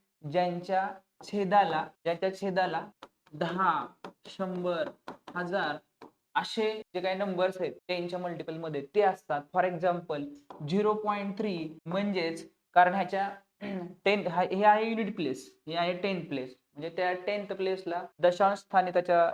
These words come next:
अ, टेन प्लेसला आपल्याला इथे दिसतोय पॉइंट आहे. Simply आपण याला three upon ten असं आप-, बोलू शकतो. म्हणजे ह्याच्या ज्या छेदाला दहा आहे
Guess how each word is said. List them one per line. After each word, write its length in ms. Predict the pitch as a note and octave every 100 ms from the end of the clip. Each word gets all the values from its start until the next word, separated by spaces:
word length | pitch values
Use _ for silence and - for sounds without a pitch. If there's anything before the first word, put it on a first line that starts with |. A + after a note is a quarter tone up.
| -
अ, 340 | D#3 D3+ D3+ D3+ _ _ -
टेन 200 | F#3 F#3+
प्लेसला 380 | F#3+ F#3 F3+ E3+
आपल्याला 260 | E3+ D#3
इथे 100 | E3+
दिसतोय 280 | E3 F3 G3
पॉइंट 400 | - G3+ G3+ E3+
आहे. 80 | C3+ - G3
Simply 220 | G3 G3+
आपण 200 | G3 G3
याला 140 | F3+
three 340 | G3 G3 G3+ F#3
upon 460 | F#3 F#3 F3+ -
ten 100 | F3 - -
असं 180 | - -
आप-, 160 | E3+ -
बोलू 220 | D#3+ F3 F3+
शकतो. 360 | F3+ F3 D#3+
म्हणजे 240 | D#3+ E3+ F3
ह्याच्या 180 | F3
ज्या 220 | F3+ F#3+ F#3+
छेदाला 400 | G3 E3+ E3+ F3+
दहा 320 | F3 E3+ C#3+
आहे 220 | C3+ B2+